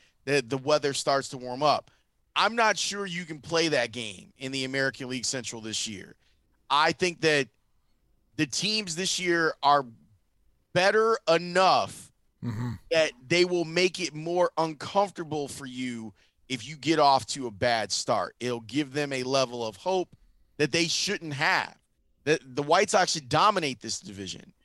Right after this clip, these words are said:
Speaker 1: So don't give any of these other teams any sort of hope to start things off. That's the best case scenario for me.
Speaker 2: How about you, Jim? What's your best case scenario for the White Sox in two thousand twenty-two?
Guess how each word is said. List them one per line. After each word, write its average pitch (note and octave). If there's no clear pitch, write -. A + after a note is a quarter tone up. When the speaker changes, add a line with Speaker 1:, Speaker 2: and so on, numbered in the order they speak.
Speaker 1:
So D3
don't D#3+
give F3+
any F#3
of E3+
these D#3+
other D#3+
teams B2+
any G3
sort D#3+
of B2+
hope E3
to A#2+
start C3
things A2
off. F#2
That's F#3
the F3+
best D#3
case C#3+
scenario B2
for G2
me. F2+
Speaker 2:
How E3+
about F#3
you, D#3+
Jim? C3
What's D3
your D3
best C#3+
case D3
scenario C3
for C3+
the C3
White B2+
Sox A#2+
in B2+
two B2+
thousand A2+
twenty-two? G#2